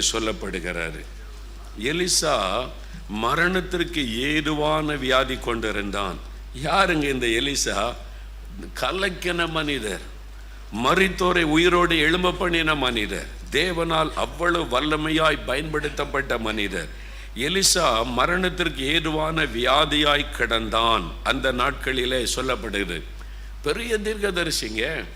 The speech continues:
தேவன் ஒவ்வொருவரையும் நடத்துகிற வித வித்தியாசம். எலியாவை அக்கினி ரதத்துல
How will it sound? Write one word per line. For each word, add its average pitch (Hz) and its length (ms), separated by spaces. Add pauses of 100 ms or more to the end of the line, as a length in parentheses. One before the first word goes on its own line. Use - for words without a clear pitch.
(600)
தேவன் 190 360
ஒவ்வொருவரையும் 180 640
நடத்துகிற 175 560
வித 165 220
வித்தியாசம். 156 520
எலியாவை 156 840
அக்கினி 139 440
ரதத்துல 165 600